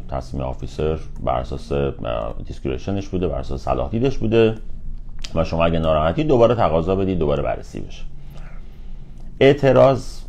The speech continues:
یا ریکانسیدر هم می‌شه انجام داد، ولی تأثیرش تو نتیجه بسیار کم.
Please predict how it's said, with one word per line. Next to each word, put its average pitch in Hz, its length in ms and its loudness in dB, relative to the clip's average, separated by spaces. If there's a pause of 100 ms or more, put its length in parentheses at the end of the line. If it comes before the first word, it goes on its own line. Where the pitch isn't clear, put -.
(240)
یا 90 140 4
ریکانسیدر 87 800 2
هم 87 360 0
می‌شه 117 420 0
انجام 92 420 2
داد، 85 240 4
ولی 87 260 2 (280)
تأثیرش 78 460 -6
تو - 140 -8
نتیجه 69 280 -4
بسیار 69 560 0 (680)
کم. - 200 -6